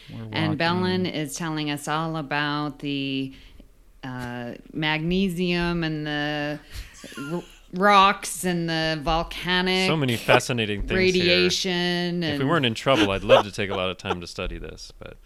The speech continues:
Speaker 3: I know we need to go along.
Speaker 1: <laughs>
Speaker 3: So tell me about that diplomatic ne-, negotiation that you were on last week. <laughs> We're passing the time.
Speaker 1: <laughs> And then all of a sudden, you see two S-, Starfleet officers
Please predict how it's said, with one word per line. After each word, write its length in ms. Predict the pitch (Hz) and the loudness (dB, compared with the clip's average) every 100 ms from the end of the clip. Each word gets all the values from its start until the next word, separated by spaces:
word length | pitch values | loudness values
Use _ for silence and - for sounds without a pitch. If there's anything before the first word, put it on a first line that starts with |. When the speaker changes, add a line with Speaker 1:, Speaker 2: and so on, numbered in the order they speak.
| - - - - - - - 480 - | -18 -18 -20 -18 -18 -18 4 6 6
Speaker 3:
I 40 | 104 | 2
know 140 | 107 | 0
we 80 | 101 | 0
need 140 | 95 92 | -4 -6
to 120 | 98 | -8
go 200 | 95 92 | -6 0
along. 300 | 90 90 87 | 2 2 6
Speaker 1:
<laughs> 40 | 539 - - - - | 6 4 -20 -20 -6
Speaker 3:
So 120 | 147 | -4
tell 160 | - | 2
me 100 | 233 | 2
about 200 | 220 135 | 4 4
that 180 | 123 113 | 2 2
diplomatic 520 | 135 - 113 113 123 | 0 0 0 2 0
ne-, 120 | 110 101 98 | -2 -8 -8
negotiation 760 | 101 98 98 - 101 95 - 95 | -6 -4 -4 -4 -4 -4 -4 -6
that 100 | 92 | -6
you 80 | 92 | -6
were 140 | 90 | -6
on 160 | 90 87 | -6 -6
last 280 | 87 85 - | -8 -10 -10
week. 220 | 90 - 180 | -8 -4 -2
<laughs> 520 | - 214 - - - - - - - | 0 0 -2 -20 -20 -20 -20 -20 -4
We're 100 | 185 | 0
passing 360 | 180 127 - 110 | 4 2 2 -2
the 80 | |
time. 340 | 95 92 226 - | -4 -6 -8 -8
Speaker 1:
<laughs> 40 | - - - - - - - - - - - - | -12 -14 -14 -8 -2 -2 -2 -20 -20 -16 -14 2
And 140 | 190 220 | 6 8
then 160 | 220 | 6
all 180 | 190 180 | 8 6
of 100 | 190 | 8
a 60 | 185 | 4
sudden, 400 | - 147 117 104 - - - | 6 6 6 2 -8 -20 -6
you 160 | 117 | -2
see 260 | 123 - 120 | 0 2 2
two 560 | - - 160 156 160 - _ - - - | 0 0 2 2 0 -4 _ -20 -20 -4
S-, 60 | |
Starfleet 600 | 131 135 - 135 - 131 | 0 2 4 4 6 4
officers 540 | 117 117 110 - 110 | 6 6 4 0 -2